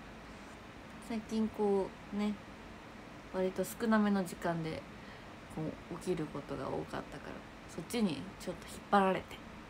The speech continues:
<laughs> ちょっとそっちに引っ張られて。十二時間はまだまだだな。十四、十六ぐらい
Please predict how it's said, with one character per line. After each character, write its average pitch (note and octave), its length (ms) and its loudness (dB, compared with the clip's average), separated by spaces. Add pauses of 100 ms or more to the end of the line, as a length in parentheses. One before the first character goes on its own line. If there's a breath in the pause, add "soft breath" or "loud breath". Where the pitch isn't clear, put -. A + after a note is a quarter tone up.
(120)
<laughs> G3 60 0
ち - 300 4
ょ - 20 10
っ G#3+ 40 8
と A#3 60 6
そ - 60 4
っ - 0 -
ち - 0 -
に A#3 80 2
引 A#3+ 60 2
っ - 20 2 (1700 loud breath)
張 G3+ 80 -2
ら - 40 -2
れ - 60 -4
て。 - 180 -12 (200)
十 G3 60 -6 (100)
二 G#3+ 100 6
時 B3 120 4
間 A#3+ 160 12
は D3+ 80 8
ま F3 180 4
だ E3+ 140 4
ま - 80 -2
だ - 60 -4
だ - 80 -4
な。 - 40 -4 (2250 loud breath)
十 C#4+ 460 8
四、 D4 380 10
十 F#3+ 280 8
六 A#3+ 280 6
ぐ A3 120 8
ら G3+ 140 10
い - 140 0